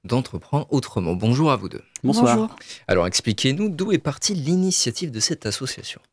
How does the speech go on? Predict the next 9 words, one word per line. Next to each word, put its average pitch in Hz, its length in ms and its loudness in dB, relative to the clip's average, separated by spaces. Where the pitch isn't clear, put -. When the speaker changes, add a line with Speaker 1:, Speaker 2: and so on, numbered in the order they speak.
Speaker 2:
Bah, 104 120 -2
tu - 120 -6
vas 110 80 2
commencer, 113 360 0
c'est 156 80 -6
ton - 100 -4
bébé. 110 320 0
Speaker 3:
Oui. 165 360 4
<laughs> - 100 2